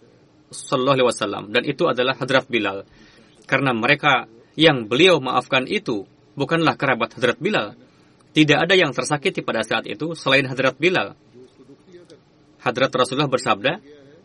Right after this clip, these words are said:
"Aku akan membalaskannya untuk Bilal dan membalasnya dengan cara yang dengannya keagungan kenabianku tetap terjaga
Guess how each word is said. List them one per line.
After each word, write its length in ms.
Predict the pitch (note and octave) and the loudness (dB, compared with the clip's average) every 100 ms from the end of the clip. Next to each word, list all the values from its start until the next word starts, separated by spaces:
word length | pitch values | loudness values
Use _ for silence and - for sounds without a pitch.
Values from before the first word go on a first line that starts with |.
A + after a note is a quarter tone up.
| _ _ _ _ _ _ _ _ _ | _ _ _ _ _ _ _ _ _
"Aku 320 | C3 C3 D#3 D#3+ | -2 0 0 0
akan 360 | C#3 C3 B2 | 0 -2 -2
membalaskannya 520 | A#2 A#2 A2+ F3+ F3 | 0 0 2 0 0
untuk 240 | A2+ G#2+ G#2 | -2 -6 -6
Bilal 320 | F#2+ F#2+ D#3 - _ - | -6 -6 -10 -16 _ -4
dan 80 | C#3+ | -2
membalasnya 560 | C3+ A2+ A2 - D3+ C3+ | 0 0 0 0 -2 -4
dengan 240 | G#2+ G#2 | -6 -4
cara 240 | C#3 D3 | -2 0
yang 400 | C#3+ A#2 G#2+ G#2+ | 0 -2 -6 -4
dengannya 480 | B2 C#3 F#3+ C#3+ G2+ _ - _ | -2 0 0 -4 -8 _ -20 _
keagungan 480 | - C#3 D3 E3+ C#3+ | -2 0 2 0 0
kenabianku 640 | C3+ C3+ B2+ B2+ B2+ B2 B2 | 0 -2 0 0 0 -2 -4
tetap 240 | C3 B2+ | -2 -2
terjaga 560 | B2+ A2 G#2+ F2+ E3+ | -4 -4 -4 -4 -8